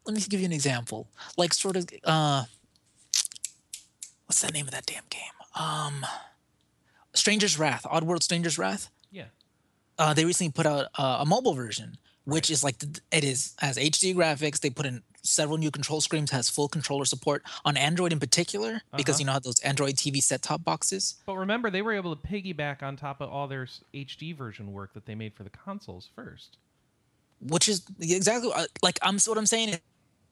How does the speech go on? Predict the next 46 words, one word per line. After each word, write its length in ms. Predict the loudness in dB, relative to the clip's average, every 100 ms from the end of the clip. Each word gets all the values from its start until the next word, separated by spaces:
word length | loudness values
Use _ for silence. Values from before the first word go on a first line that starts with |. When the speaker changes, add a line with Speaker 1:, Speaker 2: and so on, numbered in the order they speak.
| _
Speaker 1:
is, 140 | -4 0
like, 180 | 0 0
in 80 |
the 80 | 0
case 200 | 0 0
of 80 | 0
Dragon 180 | 0 0
Quest 160 | 0 -2
eight, 120 | -2
which 140 | -2
I, 100 | -4 -4
which 160 | -6 -2
I 100 | -2
also 160 | -2
tried 240 | -2 0 2
out 160 | 0 -2 _ _
on 100 | 0
I 100 | 2
O 80 | 2
S, 200 | 0 -2
Speaker 2:
Mm-hmm. 260 | -6 -10 0
Speaker 1:
is, 180 | 2 4
um, 260 | 4 0 -6 _ _
it 100 | 2
should 160 | 4 4
have 400 | 2 0 -2 2
been 160 | 2
at 200 | 2 2
least 340 | 2 2 2 0
as 180 | 0 0
good 180 | -2 -2
as 80 |
the 80 | -2
PlayStation 440 | -2 -6 -6 -6 -8
two 120 | -14
version, 280 | -14 -18 -20 _ _ _ _ -4
and 120 | 0
it's, 140 | 2 2
it 100 | 4
doesn't 200 | 2 2
even 240 | 0 -2 -6
approach 400 | -8 -6 -4 -4
that. 220 | -4 -6 _
Speaker 2:
Oh 140 | -16 -14
yeah. 220 | -14 -16 -18 _ _
Ugh. 60 | _